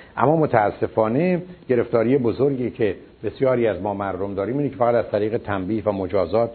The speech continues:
می‌خوایم اوضاع رو درست کنیم، تا اونجایی که بسیاری از پدر و مادرای عزیز ما فرضشون بر این است که مثل که پلیس محله هستن و در درست مانند پلیسی که سر یه چهارراه میسته و با هزار تا اتومبیلی که رد می‌شن که رعایت اصول رو می‌کنن کاری ندارن، اون یک نفری که هست رو می‌گیره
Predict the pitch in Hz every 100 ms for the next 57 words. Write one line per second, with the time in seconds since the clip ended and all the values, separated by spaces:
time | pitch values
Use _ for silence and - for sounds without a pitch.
0 | - - - 98 113 107 95 90 98 87
1 | 90 85 - 80 82 117 117 139 160 151
2 | 123 - 151 156 131 - 117 110 98 101
3 | 98 95 101 98 87 95 92 110 147 156
4 | - - - - 143 147 143 139 120 113
5 | 131 127 - 117 120 131 - 110 117 120
6 | 101 92 92 151 175 - 156 127 127 -
7 | - - - 104 110 95 - 107 123 -
8 | 107 113 113 - 104 113 - 98 110 104
9 | 107 - 107 95 107 107 110 - 101 87
10 | 85 92 101 120 120 101 107 101 95 98
11 | 110 101 98 92 87 87 82 - - -
12 | - 110 101 98 107 117 113 92 113 104
13 | 92 104 101 - 101 101 90 104 139 120
14 | 101 - 95 104 87 107 123 - 113 101
15 | 73 73